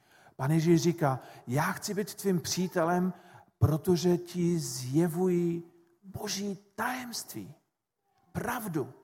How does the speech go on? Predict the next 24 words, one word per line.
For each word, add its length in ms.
Pán 200
Ježíš 360
je 120
ten, 300
který 280
se 140
chce 200
s 80
tebou 280
sdílet. 720
On 220
nám 560
dává 400
světlo 580
pro 220
náš 200
život. 580
On 140
nám 180
dává 260
světlo 440
pro 160
další 500
dny, 260